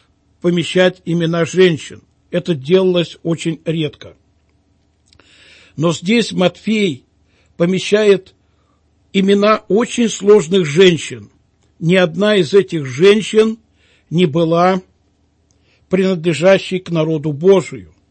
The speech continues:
Руфь была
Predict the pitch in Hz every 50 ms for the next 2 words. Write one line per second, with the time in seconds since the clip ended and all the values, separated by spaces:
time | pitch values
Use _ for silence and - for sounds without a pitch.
0 | _ _ _ _ _ _ _ _ _ _ _ _ _ _ _ _ _ _ _ _
1 | _ _ _ _ _ _ _ _ _ _ _ _ _ _ _ _ _ _ - 165
2 | 170 190 214 233 214 - - - _ _ _ _ _ _ _ - 139 160 180 175
3 | 175 175 190 202 214 196